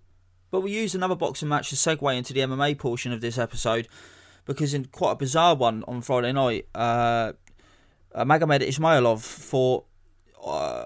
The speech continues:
Ola Duradola, who I've mentioned before on the podcast, talking about the last great, um, cruiserweight era, uh, and, and, uh, Ismailov won. So a guy who had his one foot out the door in terms of M M A retirement after his, uh, loss in the rematch with, uh, Miniev, uh, last year, which was,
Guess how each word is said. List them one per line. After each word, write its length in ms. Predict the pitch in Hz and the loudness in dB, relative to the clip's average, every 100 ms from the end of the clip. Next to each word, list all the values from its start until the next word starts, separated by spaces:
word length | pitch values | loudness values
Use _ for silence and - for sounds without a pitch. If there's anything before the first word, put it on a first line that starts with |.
| - | -4
Ola 300 | 147 151 139 | 2 4 2
Duradola, 840 | 147 143 131 185 202 123 107 160 - _ _ _ _ _ | 2 2 4 4 6 6 4 2 -6 _ _ _ _ _
who 400 | - 139 135 131 - | 0 2 2 2 2
I've 180 | 131 | 0
mentioned 300 | 131 123 - | -2 -4 -4
before 240 | 120 - 175 | -6 2 4
on 60 | |
the 60 | 180 | 6
podcast, 460 | 180 170 175 170 - | 4 4 2 0 0
talking 180 | 135 | 0
about 120 | 127 110 | 0 0
the 80 | |
last 240 | 123 127 123 | 2 2 2
great, 280 | 123 120 - - | -2 -2 -8 -8
um, 300 | 87 78 - | -8 -8 -12
cruiserweight 400 | - 160 160 151 | -2 0 2 2
era, 280 | 147 165 170 - - - - _ | 4 2 0 -6 -20 -20 -20 _
uh, 300 | 117 120 123 - | 0 2 2 2
and, 360 | 147 165 156 | 2 2 -2
and, 400 | - 131 151 147 | -4 -4 -2 -2
uh, 340 | 156 156 156 147 - - _ | 0 2 2 0 -6 -20 _
Ismailov 500 | 151 175 202 196 196 | -4 2 4 4 4
won. 440 | 185 247 175 98 - _ _ | 6 6 6 0 -12 _ _
So 380 | - 156 156 151 143 - - - | -2 4 6 6 2 -12 -20 -8
a 80 | 156 | 2
guy 220 | 196 185 | 6 8
who 60 | 175 | 8
had 140 | 165 | 8
his 180 | 147 139 | 4 2
one 200 | 180 180 | 2 2
foot 160 | - | 4
out 140 | 156 147 | 4 4
the 80 | 139 | 2
door 300 | 160 170 147 | 2 4 2
in 60 | |
terms 260 | 135 147 139 | 2 -2 0
of 60 | |
M 120 | 147 147 | 0 2
M 100 | 147 | 2
A 20 | |
retirement 520 | 139 - 151 156 175 | 2 2 2 2 2
after 320 | 123 131 - | 0 0 -2
his, 200 | 131 - | -2 2
uh, 180 | 135 123 | 2 4
loss 260 | 127 135 - | 2 0 0
in 60 | |
the 60 | 131 | 0
rematch 420 | 135 135 - - | 0 0 -2 -2
with, 160 | 131 127 | -4 0
uh, 120 | 117 | 0
Miniev, 420 | 135 151 175 - | 2 2 0 0
uh, 240 | 127 123 110 | 0 0 2
last 360 | 127 127 - | 2 2 0
year, 140 | 156 170 | -2 -2
which 200 | 143 127 | -4 -6
was, 240 | 117 - | -8 -8